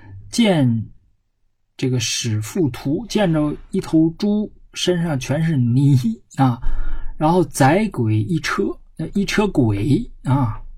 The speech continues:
也有人说这轨呢，就是，呃，就是人装成的这个轨啊。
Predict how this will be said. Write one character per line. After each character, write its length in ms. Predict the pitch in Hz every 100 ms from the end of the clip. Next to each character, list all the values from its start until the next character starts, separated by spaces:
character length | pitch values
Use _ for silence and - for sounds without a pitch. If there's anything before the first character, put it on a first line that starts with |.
| -
也 180 | 147 151
有 160 | 185 135
人 100 | 147
说 180 | 170
这 140 | 165 170
轨 340 | - - 69
呢， 140 | 127 127
就 120 | 147
是， 200 | 147 143 - - - - - _ _
呃， 400 | 180 127 117 113
就 160 | 113 123
是 120 | 127
人 420 | 165 151 120 175 190
装 280 | 202 214 208
成 220 | 113 110
的 80 | 117
这 120 | 107
个 380 | 101 101 104 107
轨 320 | 107 107 -
啊。 260 | - 120